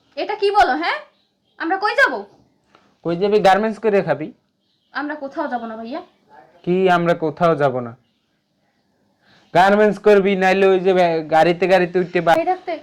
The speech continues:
Speaker 1: আমরা কই যাবো, কোথায় গিয়ে থাকবো? হ্যাঁ, কি বলে এসব আবোল তাবোল?
Speaker 2: কে, তোরা কাজ করে খাবি, তোরা কি বড় হস নাই? না, এনো পিচ্চি আসোস যে আমি কোলে কোলে করে নিয়ে টা-, টানমু যেমনে যামু?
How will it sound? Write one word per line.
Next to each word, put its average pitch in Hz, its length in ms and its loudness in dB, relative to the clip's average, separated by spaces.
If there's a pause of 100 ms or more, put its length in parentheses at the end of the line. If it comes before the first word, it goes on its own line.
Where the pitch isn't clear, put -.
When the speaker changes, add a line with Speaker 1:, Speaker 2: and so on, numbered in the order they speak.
(280)
Speaker 1:
আমরা 339 180 -4
কই 370 220 -2
যাবো, 277 180 -4
কোথায় 359 440 -4
গিয়ে 302 180 -10
থাকবো? 233 300 -10
হ্যাঁ, 359 220 -8
কি 381 180 -4
বলে 392 180 -2
এসব 285 160 -6
আবোল 247 200 -2
তাবোল? 320 240 -2 (1400)
Speaker 2:
কে, 147 80 -8
তোরা 196 220 4
কাজ 202 280 0
করে 247 260 4
খাবি, 208 220 2
তোরা 196 240 4
কি 190 100 0
বড় 180 340 6
হস 220 160 2
নাই? 247 240 2 (340)
না, 165 80 -4
এনো 226 260 2
পিচ্চি 233 460 -2
আসোস 175 300 2 (400)
যে 170 100 0
আমি 196 160 2
কোলে 202 300 2
কোলে 214 240 4
করে 202 220 0
নিয়ে 190 240 0
টা-, 180 280 0
টানমু 185 400 -2
যেমনে 180 340 -2
যামু? 185 300 -2